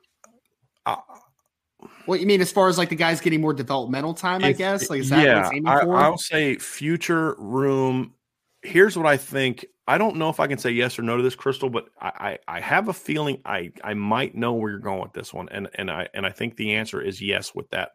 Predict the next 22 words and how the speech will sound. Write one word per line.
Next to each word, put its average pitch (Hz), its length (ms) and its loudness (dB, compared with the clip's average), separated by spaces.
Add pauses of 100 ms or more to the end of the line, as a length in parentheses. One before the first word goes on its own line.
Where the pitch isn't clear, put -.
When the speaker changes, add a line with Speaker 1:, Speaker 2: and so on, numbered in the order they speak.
Speaker 1:
thought - 240 -8
process. - 640 -16 (1160)
I 120 100 4
think 165 180 2
what 139 160 2
this 131 200 4
does 110 320 -2
is 95 140 -8
this 123 140 0
potentially - 520 -6
opens 107 340 -6
up 107 160 -6
a 101 40 -10
faster 101 500 -2
path 95 400 -4
to - 100 -8
the 95 100 -8
field 92 320 -6
for 92 120 -12
C - 160 -12
J - 160 -12
Carr. - 360 -16